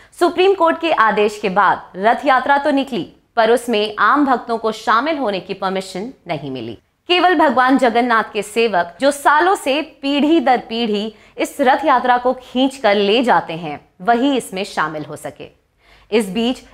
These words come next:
इस रथ यात्रा को खींचते हुए बॉडी बिल्डर जैसे दिखने वाले एक युवक की तस्वीरें और वीडियो तेजी से वायरल होने लगे। इस नौजवान का नाम है अनिल गोचिकर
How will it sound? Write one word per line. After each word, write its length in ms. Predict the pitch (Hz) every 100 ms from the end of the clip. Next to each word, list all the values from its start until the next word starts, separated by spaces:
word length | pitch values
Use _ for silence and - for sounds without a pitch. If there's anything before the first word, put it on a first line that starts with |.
| -
इस 180 | 302 -
रथ 220 | 330 349
यात्रा 320 | 359 277 269
को 200 | 262 262 262
खींचते 540 | - 233 220 - 285
हुए 280 | 233 190 196
बॉडी 420 | 185 208 226 330
बिल्डर 320 | 262 233 220
जैसे 340 | 202 180 - 180
दिखने 380 | 185 185 220
वाले 340 | 214 170 156 170
एक 320 | 175 196 190 -
युवक 400 | 196 262 330 359
की 100 | 294
तस्वीरें 720 | - 190 - 190 185 165 175 - - - 214
और 140 | 220
वीडियो 340 | 202 262 208 151 - _ -
तेजी 300 | 254 226 233
से 220 | 170 202
वायरल 400 | 202 160 156 160
होने 240 | 175 156
लगे। 300 | 160 156 160 - _ -
इस 180 | 339 330
नौजवान 520 | 330 330 285 240 254
का 100 | 233
नाम 280 | 202 196 202
है 200 | 196 208 -
अनिल 360 | 220 208 202 190
गोचिकर 520 | 185 151 160 -